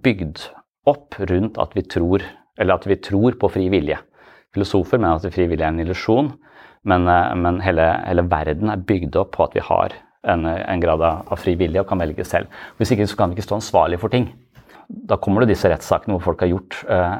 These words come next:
et eller annet, og så vil de si, «Ja, men jeg var utilregnelig i gjerningsøyeblikket, jeg var, eh, rusa, det er formildende, jeg er, var, eh», så, ja, eksempel til Sam Harris, som er han som har, eh, skrevet,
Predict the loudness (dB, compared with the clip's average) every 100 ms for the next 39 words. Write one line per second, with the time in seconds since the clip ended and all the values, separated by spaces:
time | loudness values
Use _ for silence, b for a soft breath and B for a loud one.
0 | -6 -2 0 0 -2 -2 -2 -2 0 0
1 | 2 2 2 0 0 2 2 2 0 0
2 | -2 -2 -2 -2 -6 -2 0 2 0 0
3 | -2 -2 -2 0 0 0 -6 0 2 2
4 | 0 -2 -2 -2 -2 -2 0 0 2 0
5 | 0 -2 -4 -2 -4 -2 -2 -2 -4 -12
6 | _ _ _ _ _ _ _ _ B B
7 | B B B B -8 -4 -4 -6 -12 -18
8 | -4 -2 -2 -10 -12 -12 -10 -6 0 2
9 | 2 2 2 2 0 0 0 0 0 2
10 | 0 0 0 0 -2 -6 -6 0 0 2